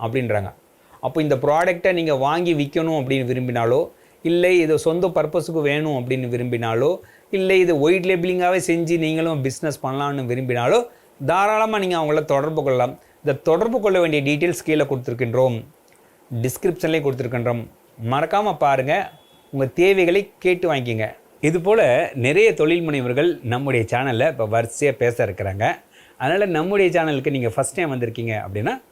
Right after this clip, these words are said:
சப்ஸ்கிரைப் பண்ணிக்கங்க. மறக்காம இந்த வீடியோக்கு ஒரு லைக் கொடுங்க. இந்த வீடியோ பார்த்த பிறகு நீங்க என்ன நினைக்கிறீங்க அப்படின்றதையும் கமெண்ட்லேயும் எழுதுங்க.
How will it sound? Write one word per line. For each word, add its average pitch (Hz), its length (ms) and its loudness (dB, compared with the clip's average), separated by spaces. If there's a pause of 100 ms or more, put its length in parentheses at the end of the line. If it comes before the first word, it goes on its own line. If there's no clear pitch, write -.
(280)
சப்ஸ்கிரைப் 143 420 -2
பண்ணிக்கங்க. 107 460 -4 (440)
மறக்காம 190 400 0
இந்த 143 200 0
வீடியோக்கு 151 500 0
ஒரு 117 200 0
லைக் 117 200 2
கொடுங்க. 101 420 -4 (500)
இந்த 196 220 2
வீடியோ 220 340 2
பார்த்த 156 280 2
பிறகு 135 440 -2
நீங்க 196 340 0
என்ன 180 200 0
நினைக்கிறீங்க 131 640 -2
அப்படின்றதையும் 113 500 -4 (160)
கமெண்ட்லேயும் 113 500 -2
எழுதுங்க. 95 300 -8